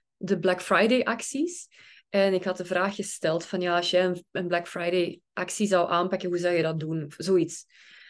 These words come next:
En er kwam dan inderdaad ook weer het antwoord van, ehm, "Ja, daar kan ik niks mee met die vraag." En, en dan was de kans verkeken. Hè? Als, als op jouw vraag niet geantwoord werd die woensdag, ja, dan had je volgende woensdag nog een kans. Dus, en Voxer support,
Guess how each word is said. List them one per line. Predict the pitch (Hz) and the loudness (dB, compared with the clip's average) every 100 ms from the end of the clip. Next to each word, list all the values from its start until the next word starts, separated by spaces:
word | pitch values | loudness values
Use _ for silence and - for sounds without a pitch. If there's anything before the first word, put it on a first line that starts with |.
| - _ | -20 _
En | 208 | 6
er | 208 | 6
kwam | 220 214 | 6 6
dan | 202 196 - | 6 4 -2
inderdaad | 185 180 170 170 - | -2 0 0 0 -4
ook | - | 0
weer | 175 | 0
het | 170 | 0
antwoord | 170 170 175 175 | -4 -4 -6 -4
van, | - 165 165 | -2 -2 0
ehm, | 160 160 160 151 143 - | 0 -2 -2 -4 -8 -12
"Ja, | _ 185 170 | _ 4 4
daar | 170 | 2
kan | - 170 | 0 0
ik | 170 | 2
niks | 180 175 | 0 -4
mee | 147 143 | -6 -6
met | 156 | -6
die | 160 160 | -4 -4
vraag." | 151 147 190 - - _ - - _ | -2 -4 -6 -10 -20 _ -20 -20 _
En, | - 165 165 | 0 2 2
en | - 240 | 4 6
dan | 240 | 6
was | 220 | 6
de | 202 | 4
kans | 226 214 | 4 2
verkeken. | 214 - 196 208 - | -2 2 2 2 -2
Hè? | - 269 | -4 -4
Als, | - - | -6 -10
als | - 185 180 | -6 -4 -2
op | 180 | 0
jouw | 180 175 | 2 2
vraag | 175 196 | 0 2
niet | 202 | 2
geantwoord | 202 190 208 208 | 2 0 0 0
werd | 190 202 | 0 2
die | 185 | 2
woensdag, | 190 185 202 214 | 2 2 0 -2
ja, | - 185 | -2 -4
dan | 185 190 185 | -2 -6 -2
had | 185 | -2
je | - | -2
volgende | 180 185 190 185 | 0 0 2 0
woensdag | 185 185 185 | 2 0 -2
nog | 180 | -4
een | 180 | -6
kans. | 180 175 202 208 _ - - - - | -6 -4 -4 -8 _ -20 -20 -20 0
Dus, | 196 247 - - _ _ _ _ _ _ _ | 6 6 4 -6 _ _ _ _ _ _ _
en | 220 226 | 2 4
Voxer | 202 262 - 320 | 6 2 2 0
support, | - 247 220 247 254 | -2 -2 2 2 0